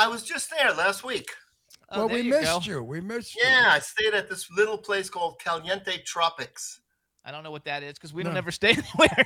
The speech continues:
Speaker 3: No,
Speaker 2: here.
Speaker 3: we, we
Speaker 2: We're always in, we're
Speaker 1: It was
Speaker 2: always in,
Speaker 1: pretty cool.
Speaker 2: we're
Speaker 1: Yeah, I
Speaker 2: always
Speaker 1: went
Speaker 2: in,
Speaker 1: to,
Speaker 2: in
Speaker 1: uh,
Speaker 2: L A.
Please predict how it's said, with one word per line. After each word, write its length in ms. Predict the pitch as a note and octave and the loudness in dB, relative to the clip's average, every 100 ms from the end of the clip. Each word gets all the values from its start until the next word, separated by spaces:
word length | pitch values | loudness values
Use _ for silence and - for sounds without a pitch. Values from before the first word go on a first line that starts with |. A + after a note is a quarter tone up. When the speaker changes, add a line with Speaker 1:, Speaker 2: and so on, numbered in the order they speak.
| - | 2
Speaker 3:
No, 160 | G#3+ F#3 | 2 4
Speaker 2:
here. 200 | G3+ B3 | 4 4
Speaker 3:
we, 100 | E3 | -2
we 80 | G#3+ | 4
Speaker 2:
We're 160 | C#4 | 8
always 300 | E4 D#4+ - C#4+ | 10 10 6 4
in, 60 | C#4 - A#3 | 0 -6 -6
we're 120 | G#3+ D#4 | 8 10
Speaker 1:
It 100 | - | 10
was 80 | |
Speaker 2:
always 220 | A#4 C4 B3 | 8 4 0
in, 60 | |
Speaker 1:
pretty 180 | C#4 - - | -2 -4 -6
cool. 100 | - _ _ _ _ _ | -8 _ _ _ _ _
Speaker 2:
we're 80 | - | 4
Speaker 1:
Yeah, 80 | C4+ | 6
I 40 | |
Speaker 2:
always 240 | G3+ A#3+ B3+ | 8 4 0
Speaker 1:
went 60 | A#3 | -6
Speaker 2:
in, 80 | B3 | 0
Speaker 1:
to, 80 | A#3+ | 2
Speaker 2:
in 60 | |
Speaker 1:
uh, 80 | A3 | 2
Speaker 2:
L 140 | G3 G#3 | -2 -4
A. 340 | E3+ C3 | -4 -6